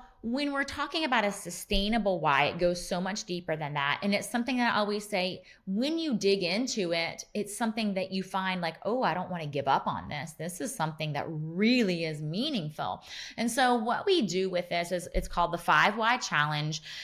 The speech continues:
And, um, we just start with the question, "Why?" And so,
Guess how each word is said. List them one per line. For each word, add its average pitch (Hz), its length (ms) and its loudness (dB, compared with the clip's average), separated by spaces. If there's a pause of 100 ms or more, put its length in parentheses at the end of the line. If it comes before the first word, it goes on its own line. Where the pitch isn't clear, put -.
(260)
And, 196 600 2
um, 175 500 2 (640)
we 233 240 2
just 247 220 2
start 233 340 6
with 220 220 4
the 214 80 0
question, 170 500 0
"Why?" 98 540 0
And 185 240 0
so, 180 480 4